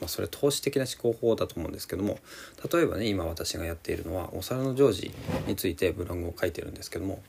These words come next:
お猿のジョージは、あの、素晴らしいというふうに、まあ、思ってる人もたくさんいるんですけども、まあ、お猿のジョージは、の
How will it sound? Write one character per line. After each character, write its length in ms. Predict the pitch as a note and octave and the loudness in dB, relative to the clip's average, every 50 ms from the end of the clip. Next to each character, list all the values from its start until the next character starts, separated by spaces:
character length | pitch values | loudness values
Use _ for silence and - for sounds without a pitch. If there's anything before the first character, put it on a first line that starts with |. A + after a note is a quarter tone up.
| - | -16
お 60 | - G2+ | -14 -6
猿 180 | - A2+ A#2+ | -4 -2 0
の 120 | B2+ C3+ B2+ | 0 0 2
ジ 80 | C#3 | 2
ョ 60 | C#3+ | 2
ー 20 | A#2 | 2
ジ 200 | G2 - D3 - - - - - - - - - - - - | 2 0 -4 -4 -6 -12 -18 -12 -10 -10 -10 -10 -16 -8 0
は、 240 | - A2+ G2+ E2 - - - | 2 2 2 2 0 -4 -4
あ 40 | F2+ | -2
の、 120 | E2 D#2 | -2 -2
素 140 | - - G2 | -2 -2 0
晴 160 | G#2+ A#2 B2 | 0 2 2
ら 80 | B2 B2 | 4 4
し 220 | - - - A#2 | 4 2 2 2
い 20 | |
と 180 | - - - - | 0 -2 -4 -2
い 140 | - F2+ E2 | 0 0 0
う 80 | - - - - - - - - - _ - - - _ - _ - - - - - | 0 -4 -12 -20 -20 -20 -20 -20 -20 _ -20 -20 -20 _ -20 _ -20 -20 -20 -8 -2
ふ 60 | G#2+ | 0
う 60 | G2+ | 2
に、 180 | F#2 G2+ G2 E2 - | 4 4 2 2 0
ま 80 | - F#2 | -2 -4
あ、 60 | E2 - - - - - - | -4 -4 -10 -18 -16 -6 -2
思 140 | A2 B2 | 2 2
っ 40 | C#3 | 2
て 140 | - - - | 4 4 4
る 60 | F2+ | 4
人 160 | - - G#2+ | 4 2 2
も 160 | G2 F2 D#2+ D#2 | 0 0 0 -2
た 100 | - - | -8 -10
く 60 | - - | -8 -4
さ 100 | - G2+ | 0 0
ん 40 | |
い 40 | G#2 | 2
る 100 | A2 A2+ | 2 2
ん 20 | F#2+ | 0
で 80 | - | -2
す 80 | - - | -4 -4
け 80 | - | -2
ど 60 | - G#2+ | 0 2
も、 180 | A2+ G2+ - - - - _ - | 2 2 0 -2 -8 -18 _ -10
ま 140 | - - F2+ | -6 -6 -6
あ、 80 | - - - _ _ - - | -6 -8 -10 _ _ -14 -10
お 100 | - G#2 | -10 -2
猿 180 | - A#2 A#2 | 0 2 2
の 80 | A#2 A2 | 2 4
ジ 60 | A#2+ | 4
ョ 60 | C3 | 2
ー 40 | A#2 | 2
ジ 80 | G2+ G#2 | 4 4
は、 200 | G#2 F#2 - - - - - - - - - - - - - - - - - - - - | 4 2 2 -2 -8 -14 -18 -20 -20 -20 -20 -20 -20 -20 -20 -20 -20 -20 -20 -20 -6 -2
の 200 | G#2+ G2+ F2+ - | -2 -2 -2 -4